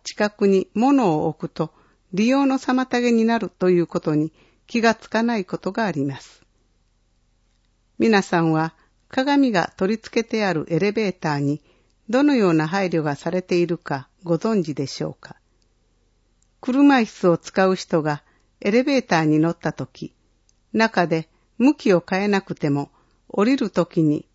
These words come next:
後方の安全を確認できるように考えられています。年齢や性別、障害のあるなしに関係なく、誰もが使いやすいように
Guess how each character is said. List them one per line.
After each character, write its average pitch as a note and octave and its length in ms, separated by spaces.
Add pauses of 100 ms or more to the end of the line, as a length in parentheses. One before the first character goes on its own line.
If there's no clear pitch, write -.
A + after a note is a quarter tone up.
(180)
後 C4 240
方 C4 240
の B3 260
安 A#3 220
全 A3 320
を G#3 80
確 G#3+ 320
認 C4 260
で A#3 140
き - 120
る A3 140
よ E3 180
う D3 40
に C#3+ 180 (400)
考 G3+ 360
え F3+ 140
ら D#3+ 140
れ C#3+ 120
て - 160
い F3+ 100
ま C3+ 160
す。 - 260 (1040)
年 C4 380
齢 C4 260
や C#3 220
性 F3 320
別、 D#3+ 500 (180)
障 A#3+ 440
害 A#3+ 220
の A3+ 180
あ A#3+ 80
る B3 100
な F3 160
し - 160
に C3+ 160
関 E3+ 300
係 D3+ 320
な C3+ 160
く、 - 200 (640)
誰 A#3+ 240
も E3+ 180
が D#3+ 280
使 - 300
い C#4 80
や C#4 120
す A#3+ 200
い G3 100
よ E3 180
う D3+ 40
に D3 180